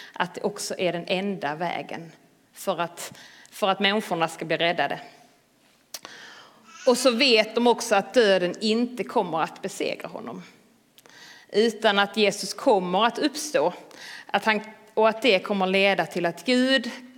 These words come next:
kan le-, leva med oss människor som han älskar, precis som sin son,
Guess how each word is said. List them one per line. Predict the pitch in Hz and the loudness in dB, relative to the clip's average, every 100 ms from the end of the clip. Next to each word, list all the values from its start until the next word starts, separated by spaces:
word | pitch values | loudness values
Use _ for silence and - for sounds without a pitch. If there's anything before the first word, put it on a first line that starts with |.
| - | -10
kan | - 208 208 | -2 2 2
le-, | 208 - | 0 -2
leva | 202 202 214 190 | 0 2 2 0
med | 180 - | -2 -2
oss | 208 - | -4 -6
människor | 185 175 175 - - | -8 -8 -8 -8 -8
som | - 240 202 | 0 0 2
han | 196 196 | 0 0
älskar, | 196 208 - - 143 - | 0 -2 -6 -6 -6 -8
precis | - 208 180 | -4 -4 -4
som | 180 170 | -8 -10
sin | 175 | -10
son, | 165 165 147 | -4 -4 -4